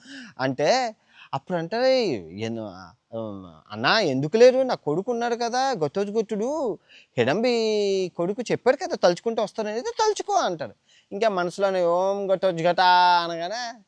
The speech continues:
వచ్చేస్తారు. "నాన్న, నాన్న ఏంటి కావాలి నాన్న నీకు, చెప్పు, మొత్తం మామూలు ఏం చేయమంటావు చెప్పంటే", "ఏం లేదు, ఈ గ్యాంగ్ అందరినీ తీసుకెళ్ళి, first of all మీ అమ్మ కళ్ళు తిరిగి పడిపోయింది, ఏ, ఈ కొండ ఎక్కలేక, కొంచెం మా, మీ అమ్మని చూడు ఆ ద్రౌపదిని" అని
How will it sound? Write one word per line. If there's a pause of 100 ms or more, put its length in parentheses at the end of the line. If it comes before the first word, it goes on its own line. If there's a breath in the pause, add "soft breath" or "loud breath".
(320)
వచ్చేస్తారు.
"నాన్న,
నాన్న (180)
ఏంటి
కావాలి
నాన్న
నీకు,
చెప్పు, (360)
మొత్తం
మామూలు
ఏం
చేయమంటావు
చెప్పంటే",
"ఏం
లేదు, (300)
ఈ
గ్యాంగ్
అందరినీ
తీసుకెళ్ళి, (340 loud breath)
first
of
all
మీ
అమ్మ
కళ్ళు
తిరిగి
పడిపోయింది,
ఏ,
ఈ
కొండ
ఎక్కలేక, (380 soft breath)
కొంచెం
మా, (120)
మీ
అమ్మని (100)
చూడు (120)
ఆ
ద్రౌపదిని"
అని